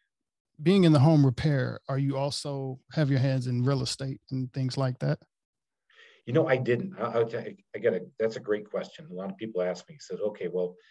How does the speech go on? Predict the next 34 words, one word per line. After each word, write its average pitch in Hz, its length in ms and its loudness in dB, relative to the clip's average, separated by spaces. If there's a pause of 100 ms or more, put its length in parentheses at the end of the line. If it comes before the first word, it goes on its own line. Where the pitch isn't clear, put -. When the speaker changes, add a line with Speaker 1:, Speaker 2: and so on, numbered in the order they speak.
(220)
Speaker 2:
you 123 80 -8
must 123 200 0
be 110 100 -12
doing 98 180 -4
house 135 280 -6
flipping, 87 300 -6
or 82 100 -12
you 92 180 -10
do 92 140 -8
rental, 104 340 -6
or 78 60 -10
you 87 100 -12
must 95 160 -8
have 90 140 -8
a 80 40 -18
bunch 92 200 -10
of - 120 -16
rental 120 320 -6
properties - 400 -20
'cause - 160 -20
you 87 80 -8
have 85 80 -8
that 85 200 -10
built-in 90 400 -8
workforce." - 600 -20 (920)
Now, 98 80 -6
I 92 100 -2
came 143 280 -6
from 110 160 -6
banking, 90 440 -6 (260)
and 90 80 -12
I 90 60 -4
realized 87 800 -4
what, 82 200 -10